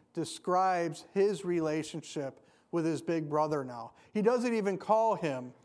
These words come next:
Big Brother Jesus. He calls him Lord and Master and says, "I am a bond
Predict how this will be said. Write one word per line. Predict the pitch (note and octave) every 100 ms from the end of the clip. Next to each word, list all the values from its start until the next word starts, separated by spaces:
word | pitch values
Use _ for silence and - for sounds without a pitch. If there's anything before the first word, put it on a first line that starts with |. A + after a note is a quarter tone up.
| _ _ _ _
Big | D#3+ G3 D#3+
Brother | E3+ D#3+ D#3
Jesus. | C#3 D3+ D#3 B2+ A2 - - _ _
He | G3+ G3+
calls | G3+ F#3+ F#3 -
him | F3+ D#3+ C#3
Lord | D3+ D#3+ E3+ F3 F3+ - - _ - C#3+
and | E3 D3 C3+
Master | C#3+ D#3+ D3+ - - A#2 - _ _ _ _ _ _ _ _ _ _ -
and | F3+
says, | - F#3+ F3 -
"I | F#3 G#3
am | A3 G#3 F#3+
a | F3
bond | D#3+ - - F3+ G#3 A3 A#3